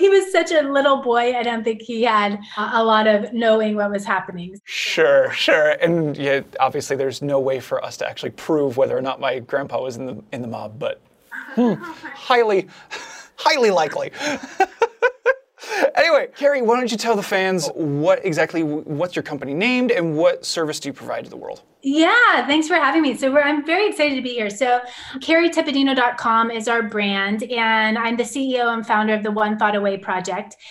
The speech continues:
Speaker 1: And with the One Thought Away Project, what we really focus on is supporting,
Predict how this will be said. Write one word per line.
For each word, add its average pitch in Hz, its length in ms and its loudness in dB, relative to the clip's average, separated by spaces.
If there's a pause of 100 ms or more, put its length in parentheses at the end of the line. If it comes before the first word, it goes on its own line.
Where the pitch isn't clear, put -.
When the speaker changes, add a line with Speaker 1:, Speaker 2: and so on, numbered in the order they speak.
(260)
Speaker 1:
And 247 500 2
with 285 260 0
the 330 80 2
One 269 220 2
Thought 247 140 2
Away 226 180 2
Project, 208 380 -2
what 220 120 -2
we 233 120 -6
really 247 300 0
focus 226 380 -4
on 208 260 0
is 214 440 -2 (380)
supporting, 294 640 2